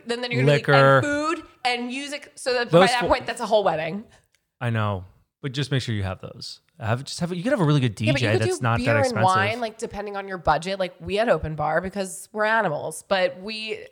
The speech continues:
Speaker 1: and most people in New York do. The only place that I see that only does beer and wine is usually in the South.
Speaker 2: Oh yeah.
Speaker 1: Yeah. I don't think I've ever
Speaker 2: Anyways.
Speaker 1: been to a New York wedding. I actually did one New York wedding where it was, um, a dry wedding.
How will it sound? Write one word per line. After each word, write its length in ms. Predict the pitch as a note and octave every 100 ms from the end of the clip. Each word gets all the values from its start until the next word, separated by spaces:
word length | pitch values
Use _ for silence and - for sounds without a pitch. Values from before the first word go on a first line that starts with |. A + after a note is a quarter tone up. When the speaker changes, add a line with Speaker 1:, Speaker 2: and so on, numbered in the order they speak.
| -
Speaker 1:
and 80 | A3+
most 220 | B3+ -
people 220 | F#3+ G3
in 160 | F3 F#3+
New 60 |
York 280 | F3 E3+ E3
do. 360 | - F#3+ - F3 - -
The 80 | C4+
only 120 | G4+ C5+
place 220 | A3+ G#3+
that 100 | G#3+
I 80 | G#3
see 260 | - F#3+ F#3
that 140 | F#3
only 220 | E3+ F3 F3
does 180 | E3+ E3+
beer 260 | D#3 D#3 E3
and 100 | D#3+
wine 260 | D#3 D#3
is 160 | E3 D#3+
usually 260 | D#3 C#3+ -
in 40 |
the 60 | -
South. 380 | - - G2+ G#2+
Speaker 2:
Oh 100 | G#2
yeah. 220 | F2+ D#2 - _ _ _
Speaker 1:
Yeah. 260 | - - - - _
I 40 |
don't 100 | F#3+
think 100 | - G#3
I've 80 |
ever 160 | G3 F3+
Speaker 2:
Anyways. 40 |
Speaker 1:
been 120 | F3+ F3+
to 120 | F3
a 40 |
New 120 | E3
York 160 | D#3+ D3+
wedding. 440 | D#3+ D#3 D3+ D#3+ D3+ _ _ -
I 60 |
actually 240 | E3+ - F#3+
did 220 | F3+ D3+
one 240 | D#3 E3 E3
New 80 |
York 220 | D#3 D3+ -
wedding 260 | D3+ D3
where 320 | D3+ D3 D3 - _ _ _
it 80 | E3
was, 220 | E3 D#3
um, 440 | D#3+ D#3 - E3+ C#3+ _ _ _ _ _ _ _ -
a 40 |
dry 240 | F3 D3+ -
wedding. 480 | - - - G#3